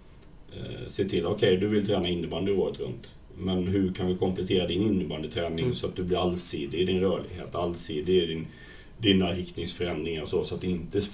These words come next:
Speaker 1: blir så att du sliter för tidigt." Så att, ehm, ja, men så två exempel från fotbollen där man har hållit på med,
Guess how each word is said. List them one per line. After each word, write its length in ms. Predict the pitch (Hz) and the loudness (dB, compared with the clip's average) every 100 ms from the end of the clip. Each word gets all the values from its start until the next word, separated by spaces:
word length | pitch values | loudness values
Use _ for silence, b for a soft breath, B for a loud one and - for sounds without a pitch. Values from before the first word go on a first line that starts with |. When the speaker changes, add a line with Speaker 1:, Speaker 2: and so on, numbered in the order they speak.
| - | -10
Speaker 1:
blir 280 | 92 85 80 | -4 -2 -2
så 140 | 80 85 | -6 -10
att 80 | - | -10
du 60 | 82 | -12
sliter 360 | - 69 - | -8 -8 -8
för 120 | - - | -14 -12
tidigt." 400 | 85 - - - - - - - | -12 -12 -16 -18 -20 -20 -18 -10
Så 60 | |
att, 200 | 92 - | -10 -8
ehm, 320 | 90 87 87 90 - b b b b b b | -8 -6 -8 -12 -18 b b b b b b
ja, 220 | 104 113 123 104 | 10 12 12 10
men 260 | 90 120 123 | 4 6 8
så 160 | 131 127 | 8 8
två 180 | 135 | 8
exempel 440 | 113 - 104 95 98 | 8 8 4 4 2
från 140 | 101 | 2
fotbollen 440 | 110 95 - 90 101 | 0 -2 0 0 4
där 300 | 95 90 85 | 4 4 2
man 140 | 90 | 2
har 80 | 95 | 2
hållit 160 | 87 | 0
på 120 | - 87 | 0 -2
med, 240 | 82 82 | -2 -4